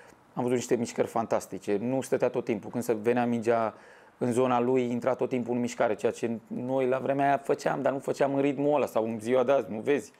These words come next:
La jucători români sau chiar nici la mulți jucători din străinătate. Intra mingea în zona lui, se făcea că pleacă, venea la primit. Se făcea că vine la minge, pleca în spate. Deci niște mișcări extraordinare. M-a impresionat.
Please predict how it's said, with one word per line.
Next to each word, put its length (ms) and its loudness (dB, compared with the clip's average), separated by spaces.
La 140 0
jucători 380 2
români 300 0
sau 160 -2
chiar 220 0
nici 200 -4
la 320 0
mulți 260 0
jucători 320 2
din 120 -2
străinătate. 500 0
Intra 280 0
mingea 280 0
în 60 -2
zona 240 0
lui, 180 2
se 120 -2
făcea 200 0
că 100 0
pleacă, 520 2
venea 260 2
la 100 2
primit. 460 -4
Se 120 -4
făcea 240 2
că 140 2
vine 260 0
la 120 4
minge, 360 0
pleca 260 0
în 60 -2
spate. 320 -2
Deci 120 0
niște 220 -2
mișcări 340 2
extraordinare. 420 2
M-a 80 2
impresionat. 540 0